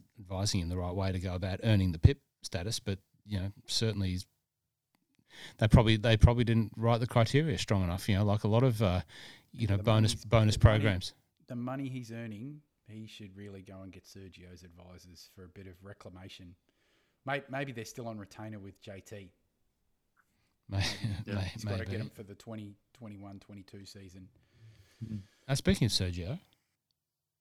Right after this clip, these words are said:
Speaker 1: does, does Sergio go across, uh, I don't know the field for Wentworth, but is, will Sergio be there at Wentworth?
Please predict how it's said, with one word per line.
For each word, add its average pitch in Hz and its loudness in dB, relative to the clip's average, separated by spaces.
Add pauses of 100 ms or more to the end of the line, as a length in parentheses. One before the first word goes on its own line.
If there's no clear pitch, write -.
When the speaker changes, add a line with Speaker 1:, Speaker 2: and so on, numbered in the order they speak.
(220)
Speaker 1:
does, 135 -2
does 135 0
Sergio 143 4
go 107 2
across, - -2
uh, 92 -6
I 101 -4
don't 98 -4
know 95 -2
the 92 -4
field 98 -4
for - -4
Wentworth, 98 -4
but 107 -4
is, 110 -6
will 120 -8
Sergio 117 -2
be 113 -2
there 143 -4
at 107 -8
Wentworth? 120 -6